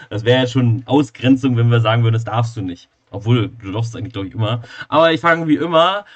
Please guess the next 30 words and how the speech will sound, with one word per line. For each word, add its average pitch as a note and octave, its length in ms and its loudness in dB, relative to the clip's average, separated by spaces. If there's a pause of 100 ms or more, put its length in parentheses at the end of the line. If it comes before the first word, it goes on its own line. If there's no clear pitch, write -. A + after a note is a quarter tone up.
(160)
Stefan, D#3 300 2
jetzt C#3 100 0
hast D#3+ 160 -4
du - 20 -6
zweimal D3+ 300 -2
ausgesetzt D3 400 -2
und C#3+ 80 -2
zweimal D3 260 -2
hat C#3 80 -6
Oppo C#3+ 200 -4
angefangen, C3 420 -2
deswegen B2+ 220 -2
fängst C3 220 -4
du C3+ 120 0
diesmal C3 300 -2
an. E3 180 -4
Außer D3+ 320 -4
du C#3 60 0
sagst, C3 360 -4
okay, B2+ 240 -2
jetzt C3 140 0
hast C#3 160 -8
du C3+ 40 -10
grad A#2+ 160 -4
keinen, C3 220 2
weil B2 80 2
du B2 100 2
wirklich B2 300 0
weg A#2 140 -4
warst, B2 280 -2